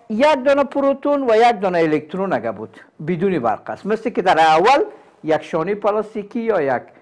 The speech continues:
مارکر یا یک میله پلاستیکی هیچ وقت یک چیز درست کردن نمیتونه، به خاطر از اینکه برقی نشده.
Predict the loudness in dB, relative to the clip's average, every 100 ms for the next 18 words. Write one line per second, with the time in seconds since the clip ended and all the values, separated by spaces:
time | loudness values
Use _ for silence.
0 | _ _ _ -8 -4 -2 -2 -2 0 -2
1 | 0 0 0 0 -2 0 -2 -6 -14 -8
2 | -2 0 0 0 0 -2 -4 -4 -2 -2
3 | -2 -2 -4 -8 -4 -4 -4 -6 -4 -4
4 | -6 -12 -18 -16 -6 -4 -4 -4 -6 -6
5 | -6 -4 -6 -8 _ _ -4 -2 -2 -2
6 | -2 -2 -4 -10 -10